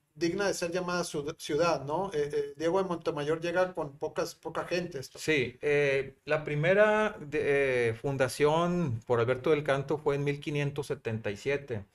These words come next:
Speaker 2: Ojos, Ojos de Santa Lucía, ¿sí? Fue una, pues una pequeña, digamos, eh, villa.
Speaker 1: Es la que fue en Santa Catal-, es la que fue en Santa Catalina,
Speaker 2: Por
Speaker 1: ¿no?
Speaker 2: ahí ingresó, por ahí venían, es, el Valle de Extremadura, él venía de Saltillo,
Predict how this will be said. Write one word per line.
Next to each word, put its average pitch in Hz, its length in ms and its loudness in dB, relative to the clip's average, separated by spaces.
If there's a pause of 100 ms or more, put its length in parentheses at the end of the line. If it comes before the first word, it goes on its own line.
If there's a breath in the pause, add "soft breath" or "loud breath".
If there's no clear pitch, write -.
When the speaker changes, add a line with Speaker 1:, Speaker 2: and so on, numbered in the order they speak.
(540 loud breath)
Speaker 2:
Ojos, 120 480 0
Ojos 123 280 0
de 131 120 2
Santa 113 280 -2
Lucía, 104 560 -4
¿sí? 123 200 -10 (140)
Fue 127 640 2 (440 loud breath)
una, 117 840 0
pues 127 200 -6
una 156 220 0
pequeña, 143 720 4
digamos, 123 640 -2 (560)
eh, 113 240 4
villa. 160 580 0 (120)
Speaker 1:
Es 170 100 -10
la 208 100 2
que 202 80 -12
fue 190 120 -2
en 180 60 -4
Santa 190 320 -2
Catal-, 165 460 -4
es 165 140 -6
la 190 100 -4
que 170 120 -8
fue 175 160 -6
en 175 100 -12
Santa 180 220 -6
Catalina, 165 400 -8
Speaker 2:
Por 160 120 8
Speaker 1:
¿no? 151 60 8
Speaker 2:
ahí 160 100 6
ingresó, 185 520 4
por 131 140 2
ahí 156 340 2
venían, 139 480 2
es, 147 240 0
el 156 160 2
Valle 170 140 4
de 175 60 2
Extremadura, 170 680 0
él 131 120 -2
venía 147 220 2
de 147 60 2
Saltillo, 147 580 0